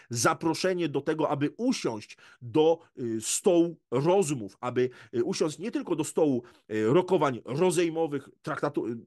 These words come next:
aby podpisać traktat pokojowy, ale także porozmawiać o wspólnej, y, o wspólnej historii, aby się nie obrażać,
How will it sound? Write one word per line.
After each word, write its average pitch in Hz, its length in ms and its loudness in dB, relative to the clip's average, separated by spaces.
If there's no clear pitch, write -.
aby 139 180 0
podpisać 139 360 -6
traktat 185 340 2
pokojowy, 170 440 0
ale 156 200 2
także 175 340 -2
porozmawiać 190 680 2
o 156 80 -10
wspólnej, 147 580 0
y, 127 120 4
o 160 80 0
wspólnej 156 460 -2
historii, 147 440 -2
aby 135 180 -4
się 156 160 -8
nie 190 220 -6
obrażać, 208 680 -2